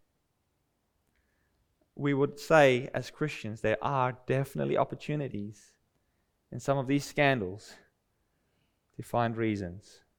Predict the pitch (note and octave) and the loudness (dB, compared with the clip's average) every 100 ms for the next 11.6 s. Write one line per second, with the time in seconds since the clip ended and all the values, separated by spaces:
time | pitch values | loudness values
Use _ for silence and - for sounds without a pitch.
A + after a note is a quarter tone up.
0 | _ A#2 A#2 - G#2+ F2+ - - - _ | _ -10 -10 -10 -8 -8 -10 -18 -20 _
1 | _ _ _ _ _ _ _ _ _ _ | _ _ _ _ _ _ _ _ _ _
2 | _ _ _ _ _ _ _ _ _ _ | _ _ _ _ _ _ _ _ _ _
3 | _ _ _ _ _ _ - A2+ - C3 | _ _ _ _ _ _ -12 -10 0 4
4 | B2+ A2 G#2+ - G#2+ G2 G2 - - A2 | 6 4 -2 -4 -4 -2 -6 -10 -6 -6
5 | G2 F#2 F#2+ F#2+ - G#2 G2 - - - | -4 -8 -4 -4 -4 -12 -12 -12 -16 -20
6 | - _ _ _ _ _ _ _ _ _ | -20 _ _ _ _ _ _ _ _ _
7 | _ _ _ _ _ _ _ _ _ _ | _ _ _ _ _ _ _ _ _ _
8 | _ _ _ - - E3+ F#3+ G3 G3 F#3 | _ _ _ -4 6 8 10 8 6 4
9 | - E3+ D#3+ D3 C3+ - C#3+ A#2 - C3+ | 4 -2 -2 -2 -2 -2 -4 -2 2 4
10 | D#3 D#3 C#3 B2+ A#2 - B2 A#2 C3+ C#3+ | 2 0 -4 2 0 0 -8 -4 2 2
11 | C#3+ - G#2 F#2+ G2 | 0 -4 -2 -2 -6